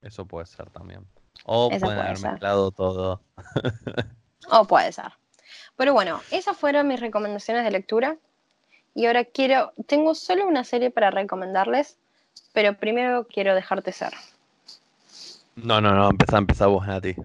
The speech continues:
Speaker 1: Te dejo.
Speaker 2: ¿Vos decís?
Speaker 1: Sí, sí,
Speaker 2: Bueno.
Speaker 1: sí, sí.
Speaker 2: Bueno, Facundo, a-, al comienzo de esta cuarentena, más o menos, me, me recomendó que me suscriba a Amazon Prime. Eh, yo hasta ahora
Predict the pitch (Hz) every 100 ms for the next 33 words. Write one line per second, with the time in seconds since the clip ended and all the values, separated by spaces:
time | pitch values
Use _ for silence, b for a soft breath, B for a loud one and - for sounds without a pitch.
0 | - _ _ - 92 90 - - - 202
1 | 202 196 196 202 262 - - _ _ _
2 | _ _ - - 98 92 98 190 87 -
3 | 87 - _ - _ - - - b b
4 | - 196 180 190 226 233 349 392 349 -
5 | 98 220 214 - 214 208 220 214 233 262
6 | 269 233 220 214 214 196 190 196 240 240
7 | 208 202 202 220 202 - - 196 196 190
8 | 196 196 202 214 196 202 202 - 196 196
9 | 185 185 190 202 - 190 185 185 247 359
10 | _ b b b b b - 202 190 175
11 | 180 208 214 202 214 214